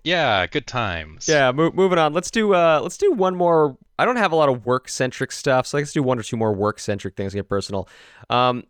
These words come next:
Speaker 2: now, this one is super specific to what you're developing on anyway, but I'll ask the question, I D Es.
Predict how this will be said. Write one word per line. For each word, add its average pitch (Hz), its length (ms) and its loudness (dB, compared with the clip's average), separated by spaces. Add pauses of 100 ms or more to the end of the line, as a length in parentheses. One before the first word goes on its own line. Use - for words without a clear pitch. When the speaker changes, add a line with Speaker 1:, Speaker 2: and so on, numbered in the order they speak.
Speaker 2:
now, 185 120 0
this 294 200 -4
one 277 140 4
is 185 120 0
super 185 420 -2
specific - 500 -4
to 135 100 -2
what 127 140 0
you're 127 100 -2
developing 113 420 -2
on 104 160 0
anyway, 101 600 -2 (180)
but 160 120 2
I'll 175 120 4
ask 190 220 2
the 190 80 -8
question, 220 480 -4
I 151 160 0
D 131 340 -8
Es. - 220 -14